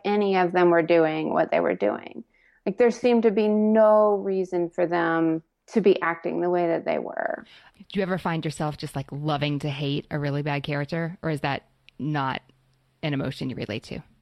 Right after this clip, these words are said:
Speaker 1: Uh, yeah. Yeah, I think es-, especially Fanny Flagg sets up some characters where they get what's coming to them.
Speaker 2: Mm-hmm. Oh,
Speaker 1: And that's,
Speaker 2: yeah.
Speaker 1: you know, that's fun to see that.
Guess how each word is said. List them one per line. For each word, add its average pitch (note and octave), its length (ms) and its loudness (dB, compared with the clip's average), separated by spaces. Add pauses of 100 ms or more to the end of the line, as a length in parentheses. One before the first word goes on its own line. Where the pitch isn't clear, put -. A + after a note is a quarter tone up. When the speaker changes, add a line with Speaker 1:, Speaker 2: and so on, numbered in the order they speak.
(800)
Speaker 1:
Uh, F4+ 300 4
yeah. G3 580 2 (240)
Yeah, A#3 500 4
I C4 120 0
think C4+ 280 -6
es-, B3 220 -4 (240)
especially C4 520 -2
Fanny G#3+ 340 -2
Flagg F3 360 0
sets F#3 280 -2
up - 200 -4
some F#3 180 -2
characters E3 800 0
where E3+ 360 6
they F3+ 200 4
get E3+ 220 2
what's F3 220 2
coming E3+ 380 0
to G3+ 140 2
them. G3+ 360 2
Speaker 2:
Mm-hmm. E3+ 340 -6 (200)
Oh, G3+ 300 0
Speaker 1:
And C#4+ 160 2
that's, A#3+ 240 0
Speaker 2:
yeah. G#3 180 2
Speaker 1:
you C4 80 2
know, E3+ 340 -4 (180)
that's A#3 260 2
fun D3+ 460 -6 (380)
to G#3 140 0
see F3+ 260 0
that. D#3 400 -2